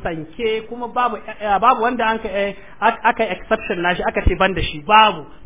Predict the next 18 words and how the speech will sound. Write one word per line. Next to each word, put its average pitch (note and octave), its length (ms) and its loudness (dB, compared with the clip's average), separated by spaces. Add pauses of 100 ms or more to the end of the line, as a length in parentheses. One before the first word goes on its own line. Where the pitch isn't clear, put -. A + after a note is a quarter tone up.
(160)
Kowa C4 840 10
yankan B3 400 0
sanda, D#3 400 -2 (280)
kowa D4 360 4
ya A3+ 40 4
bi G#3+ 80 2
Allah G#3 260 2
ya F3+ 60 0
bi F#3 60 -8
ma-, F#3 260 -10
kowa C#4 480 4
ya G#3+ 60 -2
bi F#3+ 80 -8
annaban F3+ 420 -2
Allah, F3 400 -2
manzannin E3 360 -4
Allah. D3+ 320 -10 (680)
Walidhalika, G3+ 800 2